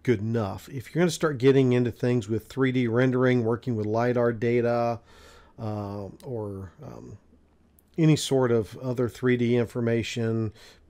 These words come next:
big raster sets or huge vector sets, then again, you wanna go s-, um, over sixteen. It really just depends on what you're doing. So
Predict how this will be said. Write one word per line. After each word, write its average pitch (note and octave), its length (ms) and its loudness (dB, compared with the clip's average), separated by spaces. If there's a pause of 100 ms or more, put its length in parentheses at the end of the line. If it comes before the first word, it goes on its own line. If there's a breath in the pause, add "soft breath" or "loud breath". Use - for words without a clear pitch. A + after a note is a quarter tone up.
(120)
big C3 200 6
raster A#2 520 0
sets A#2 420 -2
or G#2 80 -2
huge C#3 580 0
vector A#2+ 400 -2
sets, A#2 520 -2 (420 loud breath)
then A#2+ 180 2
again, A2+ 280 2
you A#2+ 100 0
wanna B2 140 2
go A2+ 180 0
s-, - 180 -10 (320)
um, G#2 400 -10 (640)
over B2 260 6
sixteen. G#2 640 -8
It B2 160 -2
really C3 220 4
just A2+ 220 -6
depends G#2 320 -6
on G2+ 80 -6
what G2 160 -10
you're G2 80 -10
doing. F#2+ 260 -12
So G#2 360 -6